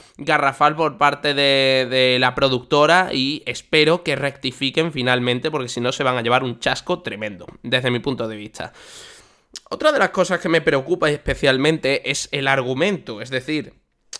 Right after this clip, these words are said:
todos, en algún momento de nuestra vida, hemos tocado un juego de Sonic.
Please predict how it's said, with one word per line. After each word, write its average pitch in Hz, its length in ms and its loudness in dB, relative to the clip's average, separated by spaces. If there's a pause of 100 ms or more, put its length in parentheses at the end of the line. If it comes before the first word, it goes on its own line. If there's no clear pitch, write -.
(240)
todos, 147 480 4
en 135 300 2
algún 123 220 0
momento 147 280 0
de 139 80 -2
nuestra 131 260 0
vida, 139 180 0
hemos 139 180 0
tocado 131 380 2
un 135 100 2
juego 135 280 2
de 123 60 2
Sonic. 156 560 0